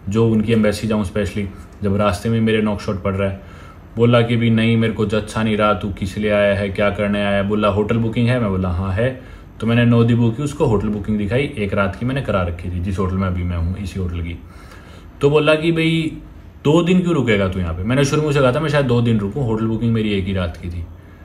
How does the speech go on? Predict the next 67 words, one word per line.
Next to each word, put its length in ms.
मैं 140
बोला, 220
"भाई 160
पता 280
नहीं, 140
एक 160
दिन 140
भी 100
रुक 120
जाऊँ, 220
दो 120
दिन 180
भी 80
रुक 120
जाऊँ, 200
देखूंगा 420
भाई 180
कैसा 300
लगता 240
है 60
मेरे 120
को 120
शहर 320
और 140
ये 240
वो।" 340
बोला, 200
"क्या 220
है 120
उधर 220
ऐसा 200
जो 180
इधर 260
जो 220
तू 240
दो 180
दिन 140
रुकेगा?" 320
हालांकि 340
इनकी 180
second 280
largest 400
city 180
है 60
इनके 200
देश 260
की, 200
और 120
उधर 280
के 160
लिए 120
भी 100
वो 60
मेरे 140
को 60
बोल 100
रहा 100
है 60
कि, 60
"तू 80
इधर 120
दो 220
रातें 320
क्यों 120
रुक 180
रहा 100
है?" 60